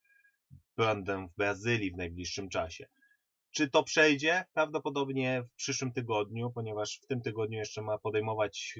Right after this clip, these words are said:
Kongres Brazylijski decyzję o prywatyzacji jednej ze spółek energetycznych. W efekcie tego typu dekret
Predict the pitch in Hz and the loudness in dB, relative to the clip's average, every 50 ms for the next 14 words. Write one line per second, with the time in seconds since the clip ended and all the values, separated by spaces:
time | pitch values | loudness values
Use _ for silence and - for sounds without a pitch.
0 | 107 - - 120 117 117 110 104 104 - - - 110 104 98 107 104 98 107 107 | -8 -2 0 0 2 2 0 -2 -2 -6 -6 0 0 0 2 0 -2 -2 -2 -4
1 | 113 110 - - - 107 104 104 - - 110 101 107 107 104 - 107 104 107 107 | -4 -6 -6 -8 -8 -2 -2 -2 -2 -2 -10 -6 -4 -6 -4 -4 -4 -2 0 -2
2 | - 104 98 113 110 104 - 104 101 101 104 101 101 98 104 101 - - - 120 | -2 -2 -6 -6 -6 -6 -4 -6 -6 -6 -4 -6 -4 -4 -4 -6 -6 -4 -2 -2
3 | 107 - - 104 101 104 104 90 110 107 - - - - - 127 110 - - _ | -2 0 -2 -4 -4 -4 -4 -4 -6 -2 -2 -2 -2 -2 -2 -4 -4 -4 -6 _
4 | _ _ _ _ _ _ 123 117 - - 139 127 - - - 127 107 - - _ | _ _ _ _ _ _ -4 -2 2 4 2 2 2 0 0 0 0 0 -2 _
5 | _ _ _ - 135 127 123 120 - 131 120 - 120 107 123 120 - 117 113 | _ _ _ 2 2 4 4 0 -2 -2 -4 -6 -4 -2 -2 0 0 -2 -4